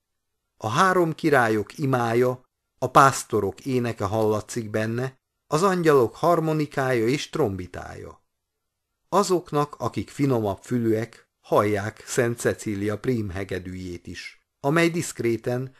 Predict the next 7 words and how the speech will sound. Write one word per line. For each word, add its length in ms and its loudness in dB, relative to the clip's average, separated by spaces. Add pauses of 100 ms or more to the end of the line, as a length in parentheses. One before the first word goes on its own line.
fátyolosan, 880 -2 (180)
csodálatos 720 -2
művészettel 840 -6
vezeti 420 -4
az 200 -4
égi 320 -10
koncertet. 880 -14